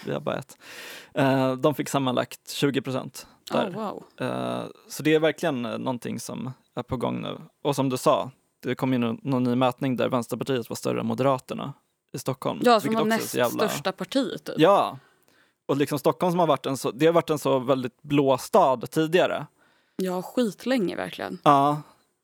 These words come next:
Speaker 1: Och, ehm, det ser ju ut att ändras nu efter valet, liksom.
Speaker 2: Tack och lov.
Speaker 1: Eh, men det är också så här att, eh, de här städerna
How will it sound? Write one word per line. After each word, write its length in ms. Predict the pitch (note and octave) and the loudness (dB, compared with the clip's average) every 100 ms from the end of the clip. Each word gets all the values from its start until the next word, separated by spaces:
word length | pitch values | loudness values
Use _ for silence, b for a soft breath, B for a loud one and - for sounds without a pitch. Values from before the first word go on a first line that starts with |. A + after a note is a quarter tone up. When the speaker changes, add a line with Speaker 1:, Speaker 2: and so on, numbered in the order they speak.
| _ | _
Speaker 1:
Och, 300 | - C3+ C3 B2 | 0 2 4 4
ehm, 440 | B2 A#2+ A#2 A2+ C3 _ _ _ _ | 4 2 -2 -6 -10 _ _ _ _
det 140 | C#3+ C#3 | 0 2
ser 120 | D#3 | 2
ju 160 | D3 | 2
ut 140 | A#2+ B2 | 0 -2
att 180 | A#2+ - | -2 -2
ändras 360 | B2 C3 - | -2 -4 -6
nu 140 | - - | -10 -10
efter 200 | D3 D3+ | -8 0
valet, 260 | D#3 - - | 0 -2 -10
liksom. 220 | D#3+ A3 | -14 -12
Speaker 2:
Tack 260 | A3+ - | -12 -10
och 60 | - | -10
lov. 220 | F3 - - _ _ _ - - | -10 -12 -18 _ _ _ -10 -2
Speaker 1:
Eh, 480 | C3+ C3 C3 C3 - | 0 2 2 2 -2
men 180 | D#3 D#3+ | 0 4
det 80 | E3 | 6
är 40 | F3+ | 4
också 440 | A3 - E3+ D3+ - | 2 0 2 2 0
så 160 | - | 0
här 140 | C3 A#2+ | 0 0
att, 400 | A#2 - _ - | -4 -8 _ -4
eh, 380 | A#2 A#2 G#2+ G#2 - _ _ _ _ _ _ _ _ - | -2 -2 -4 -8 -14 _ _ _ _ _ _ _ _ 0
de 100 | D3 | 2
här 100 | C#3+ | 4
städerna 640 | - G#3+ G3+ C3+ A2+ A#2 | 4 4 4 2 -4 -6